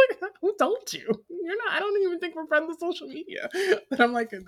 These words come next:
obviously somebody I know told them. But it was just a, you know, de-, depending on how you feel, you know, celebrate how you want, and people will notice. Do what you gotta do, you know, don't go outside of your comfort zone for this. And you don't have to do a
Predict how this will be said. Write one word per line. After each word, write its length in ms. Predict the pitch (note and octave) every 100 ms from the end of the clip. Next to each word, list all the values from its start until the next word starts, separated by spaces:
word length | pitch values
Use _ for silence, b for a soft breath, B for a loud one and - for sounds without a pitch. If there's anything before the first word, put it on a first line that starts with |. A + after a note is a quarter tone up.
| -
obviously 460 | F#3 F#3 F3+ E3+
somebody 320 | E3 E3+ D#3 D3
I 60 |
know 220 | D3+ D3
told 260 | D3 C#3+ C#3+
them. 120 | -
But 120 | E3+
it 60 | F3+
was 120 | F#3+
just 180 | A3+ -
a, 140 | F3+ F3 b b b -
you 120 | A3
know, 340 | D4 F3+ E3 D3+ - _ _ _ _ _ _ _ _ G3+
de-, 240 | G3+ F#3+ G#3 - G3+
depending 360 | G3+ C#4 B3 A#3
on 60 |
how 100 | A#3
you 120 | F3+ G3+
feel, 340 | C3 C3 F3
you 140 | G3+ E3+
know, 160 | C#3+ -
celebrate 360 | A#3 B3 A#3+
how 80 | A#3+
you 160 | C4+ C4
want, 220 | E3+ E3
and 80 | F3+
people 260 | B3 A#3
will 80 | G#3
notice. 440 | C#3 - - - - _ _ _ _ -
Do 140 | A#3
what 140 | A3
you 60 | G#3+
gotta 260 | F3+ D3+ C#3+
do, 320 | C3+ B2+ C3 -
you 120 | E3
know, 200 | D3 D3+ F3 F3+ F#3 _
don't 200 | G#3 G3+
go 80 | F#3
outside 280 | D#3+ D3 C#3
of 60 | C3
your 100 | C3
comfort 340 | B2 B2+ C#3
zone 180 | B2 B2
for 100 | C3
this. 220 | B2+ C3
And 120 | - E3+
you 60 |
don't 220 | F3+ D3 C#3+
have 180 | A#2
to 240 | - A#2+ B2 _ _ _ _ _ _ -
do 180 | E3 D3
a 300 | C#3+ B2+